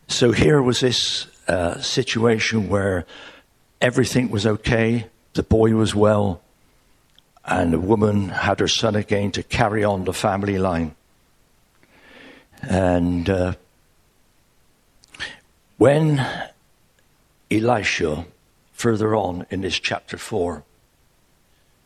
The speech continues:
he comes across the prophets and the school of the prophets,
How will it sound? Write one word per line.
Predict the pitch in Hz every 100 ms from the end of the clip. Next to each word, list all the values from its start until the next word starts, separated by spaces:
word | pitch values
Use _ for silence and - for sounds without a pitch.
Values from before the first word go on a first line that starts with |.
| _ _ _ _ _ _ _
he | 98
comes | - 123 120
across | 120 - 113 98 -
the | - 98 90 85 82 - _ _ _
prophets | - 117 - - - - - _ _ _ _ _ -
and | 85
the | 85
school | - - 117 110
of | 92
the | 90
prophets, | - 82 - - - -